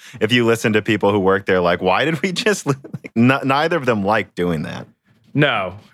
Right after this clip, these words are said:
Speaker 2: Yeah, luckily by the time the P S three came out, I think Microsoft's was down around a hundred, hundred fifty. So they were, 'cause they came out a year ahead, so they, they were actually, um,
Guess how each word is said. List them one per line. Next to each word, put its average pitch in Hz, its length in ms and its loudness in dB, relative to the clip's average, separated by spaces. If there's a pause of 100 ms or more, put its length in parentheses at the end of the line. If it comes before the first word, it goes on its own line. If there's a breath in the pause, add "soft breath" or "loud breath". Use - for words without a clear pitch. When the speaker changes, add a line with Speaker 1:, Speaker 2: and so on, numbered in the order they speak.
(160)
Speaker 2:
Yeah, 139 260 0
luckily 202 460 0
by 175 140 0
the 156 100 -2
time 151 260 -2
the 135 60 -8
P 139 160 -2
S 120 100 -4
three 135 200 -2
came 113 220 -4
out, 110 120 2
I 107 80 0
think 113 240 -4
Microsoft's 104 580 -2
was 92 120 -8
down 95 260 -2
around 95 220 -4
a 90 40 -8
hundred, 101 360 -2
hundred 95 300 -2
fifty. 104 340 -2
So 113 180 0
they 123 140 2
were, 127 260 -2 (180 loud breath)
'cause 151 120 0
they 156 60 2
came 156 180 -2
out 131 160 0
a - 20 -4
year 113 220 0
ahead, 104 300 -2
so 117 140 -2
they, 120 200 0
they 127 140 -2
were 123 120 2
actually, 107 460 -4 (560 loud breath)
um, 98 520 0